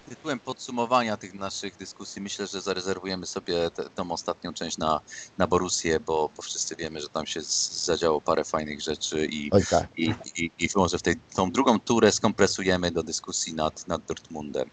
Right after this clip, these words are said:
Speaker 1: Jak wam
Speaker 2: Tak,
Speaker 1: to
Speaker 2: zwłaszcza że ostat-, usłyszałem w przeciągu dwóch ostatnich dni, że narodził się w Dortmundzie nowy Frank Ribery, ale wspomnę wam o tym nieco później, chyba że już słyszeliście lub czytaliście coś na ten temat.
Speaker 1: E,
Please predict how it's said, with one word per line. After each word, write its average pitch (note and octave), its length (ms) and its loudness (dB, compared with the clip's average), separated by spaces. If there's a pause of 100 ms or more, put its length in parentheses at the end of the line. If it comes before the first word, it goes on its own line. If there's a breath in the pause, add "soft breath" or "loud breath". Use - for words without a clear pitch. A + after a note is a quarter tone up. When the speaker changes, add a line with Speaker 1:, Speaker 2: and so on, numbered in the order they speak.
(640)
Speaker 1:
Jak - 120 -10
wam D2 120 -4
Speaker 2:
Tak, G#2+ 100 6
Speaker 1:
to G2+ 80 8
Speaker 2:
zwłaszcza G2+ 340 4
że G2+ 100 8
ostat-, G2+ 420 4
usłyszałem A#2+ 600 6
w - 40 -4
przeciągu G#2+ 420 2
dwóch G2 240 0
ostatnich F#2+ 440 -2
dni, A2 200 4
że G2+ 320 8 (400 loud breath)
narodził G2+ 400 6
się G#2+ 180 0
w A2 100 -2
Dortmundzie F#2+ 540 4
nowy F#2+ 280 6
Frank B2+ 260 8
Ribery, D3+ 500 10 (180)
ale B2 240 2
wspomnę F#2 420 -2
wam F2 220 -2
o F#2 40 -2
tym F#2 220 -4
nieco F#2+ 220 0
później, G2+ 360 2
chyba F#2+ 240 6
że F#2 100 4
już F#2 160 0
słyszeliście F#2+ 580 -2
lub F2 180 -6
czytaliście - 540 -6
coś F#2 200 -2
na F#2+ 120 4
ten F#2+ 200 6
temat. G2 280 4 (1160)
Speaker 1:
E, D#2 300 0